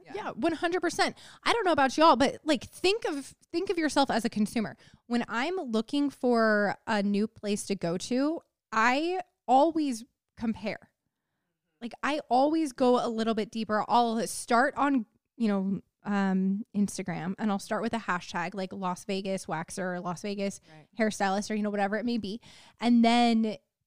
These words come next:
Speaker 2: if I find somebody there, then I compare them to somebody else, and I look and I dig and I figure out, like, based off of what they're posting. Then I'll go to Google and I'll look at the reviews. And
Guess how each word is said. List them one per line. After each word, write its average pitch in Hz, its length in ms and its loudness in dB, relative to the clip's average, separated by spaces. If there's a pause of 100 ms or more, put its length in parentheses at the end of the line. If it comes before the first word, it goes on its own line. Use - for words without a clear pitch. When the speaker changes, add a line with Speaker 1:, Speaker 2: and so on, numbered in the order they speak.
(120)
Speaker 2:
if 240 220 -2
I 202 560 -2
find 220 420 -2
somebody 220 320 -2
there, 185 320 -2
then 226 120 0
I 214 100 0
compare 233 580 -2
them 226 280 0
to 262 120 -4
somebody 226 480 -4
else, 269 280 0
and 220 160 -4
I 214 80 -4
look 226 400 0
and 220 120 -4
I 202 200 -6
dig 240 340 0
and 214 100 -6
I 202 120 -6
figure 233 420 -6
out, 226 240 2
like, 208 140 -6 (100)
based 220 260 -4
off 233 120 -2
of 233 100 -6
what 233 140 -2
they're 240 100 -4
posting. 226 420 -8 (360)
Then 220 100 0
I'll 220 80 2
go 214 220 2
to 240 160 0
Google 214 480 2
and 214 100 -2
I'll 196 100 -4
look 202 160 -6
at 214 120 -4
the 220 100 -2
reviews. 208 600 -2
And 214 280 -4